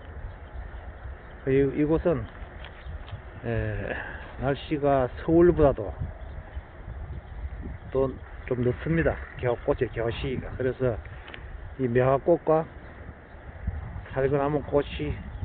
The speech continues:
거의 같은 시기에 피-, 피어납니다. 다른 곳은 뭐 벌써 다 매화가 졌겠죠.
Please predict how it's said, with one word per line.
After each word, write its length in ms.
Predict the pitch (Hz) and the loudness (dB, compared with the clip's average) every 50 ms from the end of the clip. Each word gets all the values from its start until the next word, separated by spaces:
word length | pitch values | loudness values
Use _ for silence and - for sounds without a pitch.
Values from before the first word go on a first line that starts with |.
| - - - - - - - - - - - | -4 -4 -4 -6 -6 -4 -2 0 0 2 2
거의 120 | 156 147 | 2 2
같은 360 | - - 143 - - 202 190 | 2 2 0 4 4 4 4
시기에 400 | 175 - - 165 156 143 139 139 | 4 2 0 0 2 4 6 6
피-, 420 | 139 - - - 127 110 - - - | 6 4 0 -2 -2 -4 -4 -4 -4
피어납니다. 580 | - 139 131 120 104 - - - 73 - - - - - - - - - - - - - - - - - - - - - - - - - - - | -4 -4 -4 -4 -6 -6 -8 -8 -6 -6 -8 -6 -6 -8 -6 -6 -6 -6 -6 -4 -4 -4 -4 -4 -6 -6 -8 -10 -10 -10 -12 -12 -12 -10 -2 0
다른 240 | 127 131 147 156 | 4 4 6 6
곳은 220 | 156 165 156 160 135 | 6 4 4 4 4
뭐 440 | 131 123 120 117 110 104 98 92 87 85 - - - - - - - | 4 4 4 4 2 2 0 -2 -4 -8 -10 -10 -12 -12 -10 -6 -4
벌써 200 | 113 107 - 120 | -4 -4 -4 -4
다 340 | - 110 113 110 113 110 - - - - - - - - - - - - - - - - | -2 -2 0 0 0 -2 -4 -6 -10 -10 -10 -10 -10 -10 -8 -8 -8 -8 -10 -10 -8 -2
매화가 260 | 110 117 123 127 123 - | 2 4 4 4 4 2
졌겠죠. 500 | - - 131 - - 135 - - 101 95 | 0 -2 2 2 2 2 2 0 -4 -6